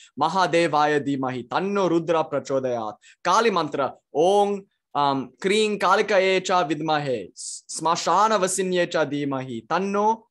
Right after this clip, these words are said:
Gaurye or Aghora Prachodayat. These you can go Google, you know, you can find them on the internet. Kali Gayatri, Shiva Gayatri mantra, Lakshmi Gayatri mantra.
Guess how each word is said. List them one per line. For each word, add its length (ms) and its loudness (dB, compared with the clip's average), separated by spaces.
Gaurye 560 2
or 120 2
Aghora 600 0
Prachodayat. 680 -4
These 200 -2
you 60 -2
can 120 0
go 200 4
Google, 380 0
you 60 -8
know, 100 -2
you 80 -4
can 120 -8
find 180 -2
them 100 -4
on 60 -2
the 80 -4
internet. 340 -8
Kali 280 2
Gayatri, 520 0
Shiva 380 0
Gayatri 420 -2
mantra, 340 -2
Lakshmi 400 -4
Gayatri 360 -2
mantra. 420 -4